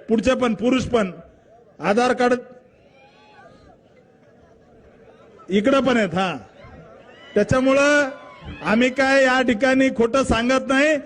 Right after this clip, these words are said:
आम्ही मार्कडवाडीच्या जनतेने मतदान केलंय, त्यामुळं आपल्या सगळ्यांचं मी खूप खूप धन्यवाद देतो.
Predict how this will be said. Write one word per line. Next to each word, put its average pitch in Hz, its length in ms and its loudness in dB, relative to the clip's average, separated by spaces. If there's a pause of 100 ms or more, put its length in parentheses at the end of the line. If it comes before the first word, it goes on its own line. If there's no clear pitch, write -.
(360)
आम्ही 220 260 2
मार्कडवाडीच्या 247 760 0
जनतेने 226 480 0
मतदान 226 480 0 (100)
केलंय, 180 280 0 (500)
त्यामुळं 277 560 2 (500)
आपल्या 254 340 0
सगळ्यांचं 247 600 0 (540)
मी 226 200 2
खूप 262 200 0
खूप 285 160 0
धन्यवाद 262 380 2
देतो. 208 300 -2